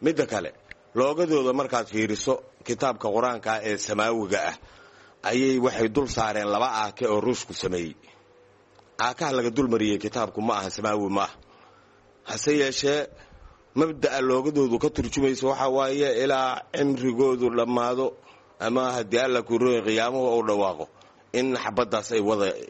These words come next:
inay wadaan waay. Midda labaad, dowladdan keliya ma aha wax dalka soo maray, dowlado badanaa soo maray. Sheekh Shariif oo madaxda Shabaab ay is yaqaaneen ayaa madaxweyne soo noqday.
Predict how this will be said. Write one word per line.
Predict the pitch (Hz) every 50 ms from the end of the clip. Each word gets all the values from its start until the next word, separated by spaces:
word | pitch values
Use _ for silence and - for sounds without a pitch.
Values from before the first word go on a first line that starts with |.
| - - -
inay | 110 110 107 104
wadaan | 98 101 104 101 92 82
waay. | 78 71 - - _ - - - - _ _ _ _ -
Midda | 147 160 - 139 120
labaad, | 110 101 95 85 80 - - - - - _ _ _ - - _ _ _ _ _ -
dowladdan | 139 139 143 156 170 175 - 156 135 123 123 113
keliya | - 127 123 135 143 131 113
ma | 107 104 101
aha | 101 110
wax | 110 113 107 110 107
dalka | 117 120 113 110 107
soo | - 113 113
maray, | 113 113 107 98
dowlado | 92 110 113 117 120 123 123
badanaa | 113 113 113 117 113 107 95
soo | - 104 104
maray. | 98 90 85 71 - - - - - - - - - - - -
Sheekh | - - 147 123
Shariif | 107 - 139 143 156 147 - -
oo | 98 110 113
madaxda | 110 117 123 127 120 120 107
Shabaab | - - 120 117 120 110 104 113
ay | 113 101 90
is | 98 - -
yaqaaneen | 101 101 - - 104 104 101 104 117 117 110 101 73
ayaa | 78 98 104 110 101
madaxweyne | 101 101 92 85 85 95 101 101 110 104
soo | - 98 98 95
noqday. | 92 85 76 82 80